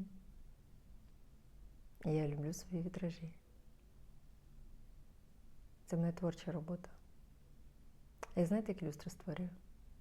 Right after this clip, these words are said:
Такі, що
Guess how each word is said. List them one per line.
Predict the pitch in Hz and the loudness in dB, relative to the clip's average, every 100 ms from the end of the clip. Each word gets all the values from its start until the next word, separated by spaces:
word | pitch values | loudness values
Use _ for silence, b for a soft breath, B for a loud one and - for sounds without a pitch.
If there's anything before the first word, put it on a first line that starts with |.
| - - - - - - - - - - - - - - - - - - - - - - - - - | -12 -12 -14 -14 -14 -14 -14 -16 -18 -16 -14 -12 -14 -14 -16 -14 -14 -16 -16 -16 -16 -16 -16 -16 0
Такі, | 170 170 | 2 4
що | - 165 156 156 | 6 8 8 6